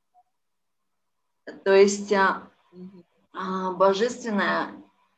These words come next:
Speaker 1: Мой первый опыт был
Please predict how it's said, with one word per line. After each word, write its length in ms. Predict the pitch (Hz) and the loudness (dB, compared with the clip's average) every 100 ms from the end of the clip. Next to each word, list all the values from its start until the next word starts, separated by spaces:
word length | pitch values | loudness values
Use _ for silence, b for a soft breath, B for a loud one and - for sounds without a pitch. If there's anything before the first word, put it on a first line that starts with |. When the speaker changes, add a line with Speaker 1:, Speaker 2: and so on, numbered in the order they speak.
| _ _ _ _ _ _ _ _ _ _ _ _ _ _ _ _ _ _ _ _ _ _ _ _ - | _ _ _ _ _ _ _ _ _ _ _ _ _ _ _ _ _ _ _ _ _ _ _ _ -4
Speaker 1:
Мой 300 | 202 226 226 | 2 4 4
первый 300 | 226 202 196 | 4 4 4
опыт 460 | 220 277 294 220 208 | 2 0 0 -4 -2
был 320 | 196 180 | 0 0